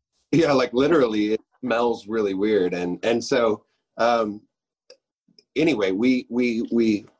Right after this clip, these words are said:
have always made that clear to artists that come in and, and say, you know, "That's our mission. You're a part of that. Like, help us keep this,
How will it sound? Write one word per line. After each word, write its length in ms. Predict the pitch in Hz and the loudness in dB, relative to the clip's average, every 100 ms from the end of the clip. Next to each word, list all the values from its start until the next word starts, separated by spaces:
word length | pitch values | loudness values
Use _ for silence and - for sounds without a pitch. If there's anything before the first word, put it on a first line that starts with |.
| _ 117 | _ -4
have 120 | 113 | 2
always 320 | 160 160 135 | 4 2 2
made 180 | 113 101 | 0 2
that 200 | 92 - | -2 -4
clear 280 | - 92 82 | -2 0 0
to 100 | - | -2
artists 440 | 90 85 82 - | -2 0 -2 -4
that 200 | 82 82 | -8 -6
come 220 | - 82 | -6 -4
in 140 | 76 76 78 | -4 -6 -8
and, 220 | 76 - - | -10 -6 -4
and 200 | 82 80 | -2 -2
say, 300 | - 80 76 | 0 2 2
you 160 | - | 2
know, 100 | 85 | 0
"That's 320 | 82 113 135 - | 0 -2 -2 -4
our 180 | 90 | -2
mission. 600 | 90 117 - 113 104 107 107 _ _ - | 2 2 2 2 2 0 -2 _ _ -2
You're 180 | 110 | 0
a 40 | 107 | 0
part 220 | 104 98 | 0 -2
of 100 | 85 | -2
that. 420 | 90 87 85 82 | -2 -2 -2 -6
Like, 180 | 90 82 | -8 -8
help 200 | - - | -4 -2
us 120 | 101 - | -4 -2
keep 220 | 95 - | -2 0
this, 420 | 80 82 - | -2 -2 -8